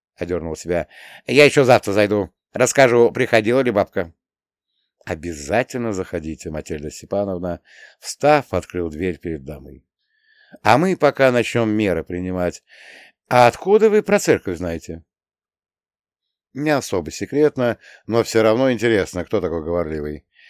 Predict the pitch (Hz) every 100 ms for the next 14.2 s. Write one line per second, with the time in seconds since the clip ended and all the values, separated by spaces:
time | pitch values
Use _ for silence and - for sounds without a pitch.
0 | - - - _ _ 170 196 - 190 151
1 | 143 151 143 151 139 151 147 165 151 139
2 | - 147 151 135 - 110 107 95 - 98
3 | 101 95 95 107 107 - 95 - 98 -
4 | 95 92 92 87 85 - 80 87 85 -
5 | - - - 151 170 160 196 220 208 185
6 | 160 160 156 190 175 147 135 131 135 135
7 | 143 196 175 139 127 139 139 135 139 -
8 | - - 202 - 139 135 143 143 139 143
9 | 139 139 143 143 143 - - - - -
10 | 160 180 196 180 131 151 180 - 185 151
11 | 127 - 147 143 139 143 185 151 101 135
12 | 131 87 _ _ _ _ _ _ - -
13 | 92 87 90 98 92 90 87 - - 87
14 | 69